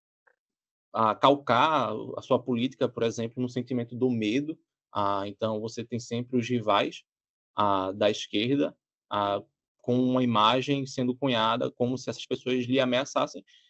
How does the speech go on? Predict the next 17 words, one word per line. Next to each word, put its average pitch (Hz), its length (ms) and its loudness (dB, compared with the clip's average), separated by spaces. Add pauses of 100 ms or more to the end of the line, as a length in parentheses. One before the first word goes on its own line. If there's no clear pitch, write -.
e - 80 2
de 190 120 2
fato 143 340 6
ameaçam, 101 800 -2 (280)
no 113 140 -6
caso 104 380 0 (160)
de 123 80 2
líderes 117 360 0
populistas, 107 680 -6 (260)
a 101 100 -2
gente 110 300 -4
viu 98 680 2
a, 95 480 -4
a 90 600 -8 (1120)
indígenas 131 640 2
serem 110 300 2
massacrados, 110 840 0